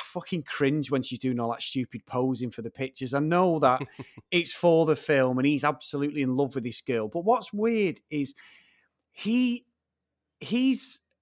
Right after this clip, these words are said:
Speaker 1: um, Peter Parker, she's got no mention. She's with Flash, the big guy, you know, and he's, uh, out of Magic Mike as well, that guy who plays Flash. Um, oh, what's his
Speaker 2: Oh,
Speaker 1: bloody
Speaker 2: is he?
Speaker 1: name? Yeah, uh, he's the, 'cause that bit, I watch it all the time on YouTube when he goes to attack him and obviously he's bloody throwing punches and everything.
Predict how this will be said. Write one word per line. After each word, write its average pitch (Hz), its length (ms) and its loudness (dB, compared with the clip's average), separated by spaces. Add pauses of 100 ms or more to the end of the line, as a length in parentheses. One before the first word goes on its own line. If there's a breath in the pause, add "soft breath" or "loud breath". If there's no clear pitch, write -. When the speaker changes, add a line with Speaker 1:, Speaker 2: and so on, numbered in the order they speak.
(120)
Speaker 1:
um, 180 460 0 (240)
Peter 196 200 0
Parker, 196 480 2
she's 262 240 -2
got 233 160 0
no 202 120 4
mention. 185 300 -2
She's 156 100 -8
with 220 200 0
Flash, 117 560 -4
the 135 80 -4
big 139 280 0
guy, 120 340 0
you 123 140 -6
know, 131 180 0
and 135 180 -4 (340 loud breath)
he's, 196 380 0
uh, 147 320 4
out 143 140 -2
of 139 60 -2
Magic 139 300 -2
Mike 139 400 -2
as 113 100 -8
well, 135 220 2
that 123 160 -4
guy 117 320 -4 (160)
who 131 80 -8
plays 123 340 -6
Flash. - 640 -6
Um, 117 520 -6 (160)
oh, 143 120 -6
what's 165 140 -8
his 185 80 -8
Speaker 2:
Oh, 190 80 -10
Speaker 1:
bloody 190 140 -10
Speaker 2:
is 143 100 -8
he? - 60 -8
Speaker 1:
name? 123 400 -8 (220)
Yeah, 139 500 0
uh, 131 200 -2
he's 151 260 -8
the, 135 280 -2 (380 loud breath)
'cause 180 140 2
that 220 200 4
bit, 220 140 6
I 156 100 6
watch 202 260 2
it 220 40 0
all 185 100 2
the 135 80 -2
time 170 300 0
on 151 80 0
YouTube 156 460 -2
when 131 160 2
he 127 120 -2
goes 131 280 -2
to 131 100 -8
attack 139 400 -6
him 135 100 -2
and 123 100 -2
obviously 127 360 -6
he's 117 140 -10
bloody 127 340 -6
throwing 131 400 2
punches 135 540 -4
and 123 100 -4
everything. 117 420 -6